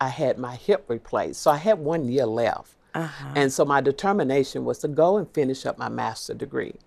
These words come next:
Speaker 1: From there, I was going into the doctoral program, but because of my hips and then wo-, returning back to work,
Speaker 2: Yes.
Speaker 1: I just said, "Enough was enough." But then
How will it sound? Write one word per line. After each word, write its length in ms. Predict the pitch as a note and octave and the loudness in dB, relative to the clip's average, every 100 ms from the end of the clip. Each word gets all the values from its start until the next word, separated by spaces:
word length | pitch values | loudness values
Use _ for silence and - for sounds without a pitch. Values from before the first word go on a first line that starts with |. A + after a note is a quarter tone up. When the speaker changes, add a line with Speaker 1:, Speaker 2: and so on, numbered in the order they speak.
| _ _ _ | _ _ _
Speaker 1:
From 240 | D#3 D3 | 2 6
there, 220 | D#3 C#4+ | 8 8
I 180 | A#3 - | 8 6
was 200 | C3 B2 | 2 -4
going 300 | - B2+ A#2+ | -2 -2 -2
into 220 | B2 - | -4 -4
the 140 | B2+ A#2+ | -6 0
doctoral 500 | A#2+ A#2 - A#3 C#3 | 0 0 4 4 4
program, 680 | - B2 A2 A2+ G#2+ A2+ - | -2 -4 -4 -8 -8 -12 -16
but 180 | B2+ D3 - | 2 2 2
because 640 | B2+ - G3+ G#3 G3+ - | -8 2 6 8 6 4
of 120 | C#3 | 0
my 160 | B2+ A#2+ | 2 -4
hips 600 | - G#3 G3 G3 - - _ _ - - _ | 2 4 4 2 -12 -20 _ _ -20 -20 _
and 160 | C#3+ C3+ | 0 4
then 280 | D#3 C#3 B2 | 4 4 4
wo-, 180 | C#3+ - | 2 4
returning 540 | C3+ - E3+ G3 F#3 | -2 2 4 4 6
back 260 | F3 E3 - | 6 6 2
to 80 | |
work, 400 | D3 D3 C#3 C#3 B2+ | 2 4 4 2 -4
Speaker 2:
Yes. 60 | - - - _ - | -18 -20 -20 _ 0
Speaker 1:
I 100 | D3+ | 2
just 220 | D3+ - | 2 2
said, 240 | C#3+ A#2+ - | 2 2 2
"Enough 340 | D3+ C#3 B2+ B2 | 4 4 2 -4
was 160 | A#2 | -6
enough." 480 | A#2 A#2 G#2 - _ _ _ _ - - - | -4 -2 -4 -8 _ _ _ _ -20 -20 2
But 160 | E3 | 6
then 340 | F3+ F3+ F3 | 6 4 2